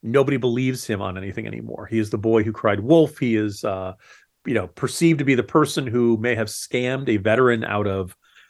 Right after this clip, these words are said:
uh, money that was supposed to, you know, surgery for the dog to save the dog from cancer.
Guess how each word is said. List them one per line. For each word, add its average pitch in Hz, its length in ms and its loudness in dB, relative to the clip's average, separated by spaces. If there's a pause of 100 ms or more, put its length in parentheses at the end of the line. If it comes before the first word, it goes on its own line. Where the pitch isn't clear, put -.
(120)
uh, 92 460 -2 (120)
money 135 400 2
that 123 80 4
was 110 120 2
supposed - 340 -2
to, 104 340 2
you 113 140 -2
know, 98 220 -2 (120)
surgery 131 520 2
for 123 100 -6
the 104 100 -2
dog 110 380 4
to 107 60 -6
save 113 320 -2
the - 60 -4
dog 107 280 2
from 95 100 -10
cancer. 127 500 -4